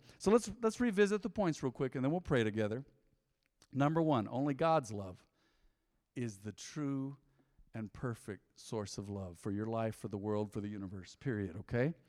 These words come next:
Only God's love. That's the true and perfect standard of love. Number two, you need to ask God to help you walk in His love. Someone say, "God, help me."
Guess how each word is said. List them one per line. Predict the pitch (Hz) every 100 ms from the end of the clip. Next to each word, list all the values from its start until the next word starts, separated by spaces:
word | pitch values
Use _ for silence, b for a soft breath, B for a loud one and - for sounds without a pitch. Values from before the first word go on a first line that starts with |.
| b -
Only | 175 175
God's | 180 151
love. | 123 107 90 _ b -
That's | 165 -
the | 147
true | - 190 196 185 B B B
and | 151 135
perfect | 180 175 175 143
standard | - 190 175 147 123
of | 117
love. | 127 117 90 - _ b b
Number | 175 202 202
two, | - 226 147 B -
you | 208
need | 240
to | 202
ask | 208 240 180
God | 247 277 190
to | 175
help | 180 202 208
you | 208
walk | 160 170 196
in | 214
His | 208 190
love. | 214 127 127 107
Someone | 165 165
say, | 143 147
"God, | 139 185 202
help | 196 160 117
me." | -